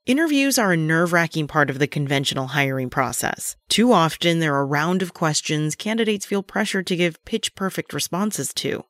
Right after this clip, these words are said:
Instead of getting to know your team, the person focuses on guessing what the hiring manager wants to hear. There are better methods of promoting your organization as a great place to work. While traditional interviews are sometimes necessary,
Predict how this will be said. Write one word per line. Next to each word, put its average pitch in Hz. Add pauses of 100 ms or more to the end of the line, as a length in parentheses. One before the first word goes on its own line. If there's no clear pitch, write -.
(160)
Instead 214
of 392
getting 240
to 208
know 190
your 156
team, 220 (240)
the -
person 220
focuses 175
on 147
guessing 156
what 165
the -
hiring 170
manager 139
wants 135
to -
hear. 135 (120)
There 226
are 285
better 180
methods 151
of 143
promoting 151
your 139
organization 147
as 135
a -
great 147
place 131
to 135
work. - (220)
While 165
traditional 190
interviews 165
are 147
sometimes 143
necessary, 151